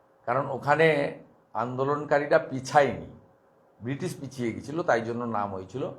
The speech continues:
পিছাবনি। মমতা ব্যানার্জির পরিবারের কেউ স্বাধীনতা আন্দোলনে অংশগ্রহণও করেননি, জেলও খাটেননি।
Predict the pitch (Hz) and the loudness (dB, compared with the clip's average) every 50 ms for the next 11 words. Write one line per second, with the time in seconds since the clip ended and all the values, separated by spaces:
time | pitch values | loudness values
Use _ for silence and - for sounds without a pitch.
0 | - - _ _ _ _ _ _ - 117 - 143 120 87 82 80 - - - - | -16 -20 _ _ _ _ _ _ -12 -2 4 4 4 4 4 -2 -10 -12 -18 -20
1 | - _ _ _ _ _ _ _ _ _ _ _ _ _ _ - 104 120 139 139 | -20 _ _ _ _ _ _ _ _ _ _ _ _ _ _ -4 -2 0 2 4
2 | 170 165 175 170 175 175 165 185 170 - 160 160 156 151 160 165 170 170 165 160 | 4 4 4 4 2 2 0 0 0 0 0 0 2 4 4 4 4 4 0 -2
3 | 160 156 160 - 139 135 139 147 147 143 143 147 143 143 139 131 127 135 139 143 | -2 -2 -2 0 0 0 0 0 -4 -2 2 4 4 4 4 2 -2 -4 -4 -2
4 | 151 151 147 139 - - - - _ _ _ - 107 107 104 - 139 131 147 143 | -2 0 0 0 -2 -6 -10 -18 _ _ _ -10 -10 -8 -6 -6 -2 0 2 4
5 | 147 156 165 170 165 175 165 165 175 170 175 185 208 262 - - - - _ _ | 4 6 4 4 4 4 4 4 2 0 -4 -6 -6 -8 -10 -14 -20 -20 _ _
6 | _ - 101 113 131 131 135 - - - - - 87 80 78 76 | _ -10 -4 -2 0 0 0 -2 -2 -6 -12 -12 -14 -14 -14 -16